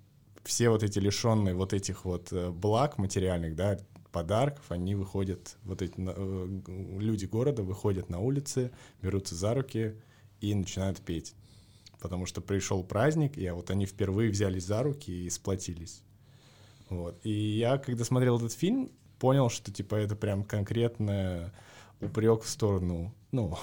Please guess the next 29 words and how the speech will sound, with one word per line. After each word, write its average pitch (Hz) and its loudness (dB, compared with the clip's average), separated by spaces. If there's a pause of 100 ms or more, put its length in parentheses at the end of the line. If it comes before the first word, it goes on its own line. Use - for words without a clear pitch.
(120)
<laughs> - -20
капитализма. 113 0 (640)
Потому 95 0
что 95 -4
люди 110 2
уже 98 2
дав-, 98 -2
очень 98 -4
давно 92 -2
привыкли 95 -6
видеть 90 -4 (100)
материальную 95 0
сторону 87 -4
праздника 113 0 (200)
и 87 -8 (100)
отторгать 95 -2 (120)
все, - 2
что 107 -2
именно 92 0
вот 87 -6
внутри, 92 -4 (480)
то, 104 2
что - -6
этот - -8
из 98 -2
себя 95 0 (120)
праздник 95 -2
представляет 95 -2
внутри. 92 -4